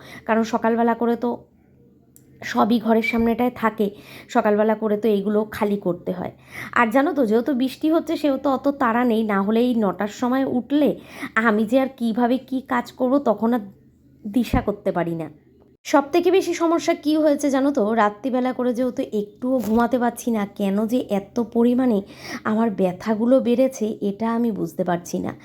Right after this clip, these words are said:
এই মাসে ডাক্তার দেখাতে গেলে ডাক্তারকে জিজ্ঞাসা করব যে এই ব্যথার জন্য কোনো ওষুধ আছে নাকি।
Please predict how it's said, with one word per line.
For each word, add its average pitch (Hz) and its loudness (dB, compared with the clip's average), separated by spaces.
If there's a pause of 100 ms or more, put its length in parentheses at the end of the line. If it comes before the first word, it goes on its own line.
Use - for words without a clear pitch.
(300)
এই 214 4
মাসে 208 0
ডাক্তার 202 0
দেখাতে 214 0
গেলে 226 0
ডাক্তারকে 190 -4
জিজ্ঞাসা 180 -4
করব 180 -4 (420)
যে 220 6
এই 214 6
ব্যথার 196 0
জন্য 233 0
কোনো 214 -2
ওষুধ 185 -2
আছে 180 0
নাকি। 180 -6